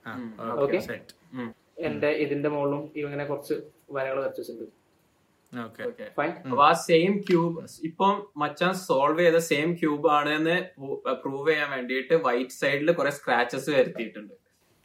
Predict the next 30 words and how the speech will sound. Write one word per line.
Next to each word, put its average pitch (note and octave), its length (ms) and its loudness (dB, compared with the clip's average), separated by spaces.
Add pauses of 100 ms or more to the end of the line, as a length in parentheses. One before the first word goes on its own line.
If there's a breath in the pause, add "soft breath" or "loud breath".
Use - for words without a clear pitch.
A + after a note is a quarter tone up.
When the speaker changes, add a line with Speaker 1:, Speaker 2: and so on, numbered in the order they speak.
(540)
Speaker 1:
ഓക്കെ. A2+ 240 -8
Speaker 3:
ഓക്കെ, C3+ 400 -6 (100)
I B2+ 60 -2
think C3 300 -10 (360)
it's B2+ 100 -6
Speaker 1:
ഓക്കെ. A2+ 260 -8 (220)
Speaker 3:
pretty - 200 -14
clear. C#3 180 -2
Speaker 2:
ആ, G3 120 4
മതി, G3 200 -2
മതി, F#3+ 200 -2
മതി. E3 180 -10
ആ. - 80 -18
Speaker 3:
Then, F3 420 6 (360)
ഓക്കെ, A3+ 320 4 (520 loud breath)
ഞാനിത് G#3 340 4
just F#3+ 200 0
ഒന്ന് F#3+ 100 0
പിന്നിൽ D#3+ 220 2
Speaker 1:
ഉം. - 60 -4
Speaker 3:
കൂടെ E3+ 160 8
കൊണ്ടുപോയിട്ട് C#3 360 0
ഇതിനെ D3 220 0
കൊണ്ടുവരാം. A#2 360 -2 (1000)
Speaker 1:
ഉം. A2+ 140 -12
Speaker 3:
As B2+ 140 -4
Speaker 2:
ഓക്കെ. B2+ 160 0
Speaker 3:
simple A#2 180 -6
as A2+ 80 -8
that. A2 200 -8